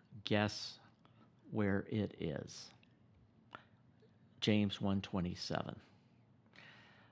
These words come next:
where it says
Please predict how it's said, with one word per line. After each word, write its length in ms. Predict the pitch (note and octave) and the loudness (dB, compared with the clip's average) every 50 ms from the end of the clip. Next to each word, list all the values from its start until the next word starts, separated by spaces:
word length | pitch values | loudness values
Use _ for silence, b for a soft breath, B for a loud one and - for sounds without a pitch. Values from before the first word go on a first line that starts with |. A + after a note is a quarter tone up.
| B B - - - - - _ _ _ _ - - - - - - - - - G#2 | B B -20 -20 -20 -20 -20 _ _ _ _ -20 -20 -20 -20 -20 -20 -16 -12 -4 0
where 520 | A2+ G2+ F#2+ F2+ F#2 F#2+ F#2 F2+ F2 - - - - - - - - - - - - - - - - - - - - - - - - - - - - _ _ - - _ - - - - - - - - - - - | 2 4 4 4 4 2 2 0 -2 -4 -8 -16 -20 -20 -20 -20 -20 -20 -20 -20 -20 -20 -20 -20 -20 -20 -20 -20 -20 -20 -20 -20 -20 -20 -20 -20 -20 _ _ -20 -20 _ -20 -20 -20 -20 -20 -20 -20 -20 -20 -6 0
it 200 | - A2+ A2 G#2+ | 2 4 4 2
says 640 | - - - - D2 B1+ B1 A#1+ G1+ G1+ - - - | 0 -4 -2 0 2 2 2 0 -2 -4 -8 -12 -14